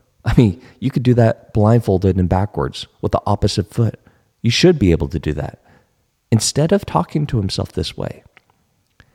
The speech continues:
he said to himself, "Good job. Nice pass. See, you got this." He was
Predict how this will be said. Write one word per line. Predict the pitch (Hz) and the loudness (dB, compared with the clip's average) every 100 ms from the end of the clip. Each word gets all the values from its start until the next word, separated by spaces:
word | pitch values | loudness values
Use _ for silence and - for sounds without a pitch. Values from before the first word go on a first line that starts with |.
| _ | _
he | _ 123 | _ -6
said | - 123 123 | 0 0 0
to | |
himself, | 113 104 - 90 - _ _ _ _ _ _ | -2 -2 -4 -4 -8 _ _ _ _ _ _
"Good | 160 | -12
job. | - 156 156 123 - _ _ _ _ _ _ _ - | -6 -2 -2 -6 -12 _ _ _ _ _ _ _ -6
Nice | 127 160 | -2 -2
pass. | - 120 - - - - _ _ _ _ _ - | -2 -4 -4 -10 -14 -16 _ _ _ _ _ -8
See, | - 143 190 _ | -4 -4 -4 _
you | - | -6
got | 143 175 - | -4 -4 -6
this." | 95 - - - _ _ _ _ _ _ _ | -12 -12 -16 -18 _ _ _ _ _ _ _
He | - 175 | -4 0
was | 170 127 - | 4 4 2